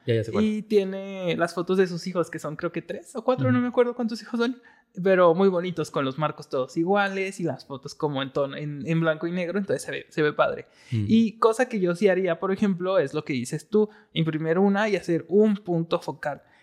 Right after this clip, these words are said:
Speaker 2: El chiste de todos estos consejos o cosas que les decimos que no hacer es también como hacer un poquito de su casa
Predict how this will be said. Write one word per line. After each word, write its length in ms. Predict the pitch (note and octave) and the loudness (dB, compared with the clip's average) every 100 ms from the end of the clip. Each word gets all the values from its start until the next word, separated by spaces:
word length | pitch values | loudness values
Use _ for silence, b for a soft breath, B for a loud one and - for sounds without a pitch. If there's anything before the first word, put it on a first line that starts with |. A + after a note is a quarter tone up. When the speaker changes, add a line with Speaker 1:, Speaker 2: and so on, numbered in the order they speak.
| b | b
Speaker 2:
El 160 | F3+ | -2
chiste 360 | F3+ G#3 - A#3+ | 0 -2 2 4
de 220 | A#3+ E3 | 6 4
todos 260 | - F3 G#3 | 4 4 4
estos 260 | G#3+ G3 - | 2 -2 -4
consejos 480 | F#3 E3+ D#3+ D#3 D3+ | -2 -2 -2 -4 -4
o 300 | C3 - _ - | -4 -6 _ -6
cosas 320 | D#3+ F3+ - | -6 -4 -6
que 100 | F#3+ | -4
les 100 | D3+ | -4
decimos 360 | D3+ D3 D3+ E3 | -4 -6 -6 -4
que 140 | E3+ | -4
no 80 | D#3+ | -2
hacer 460 | D#3+ F#3+ F#3+ - _ | -2 -2 -4 -6 _
es 160 | F3 E3+ | -4 0
también 360 | E3+ F3 F3 | 0 0 -4
como 300 | E3 F3+ F3+ | -6 -6 -4
hacer 220 | D#3 - F#3+ | -4 0 0
un 100 | F#3 | 0
poquito 400 | F#3+ E3+ F#3+ F#3+ | -6 -6 -4 -4
de 60 | |
su 180 | F#3+ - | -6 -4
casa 480 | D#3+ D3+ E3+ E3+ | -4 -2 -4 -6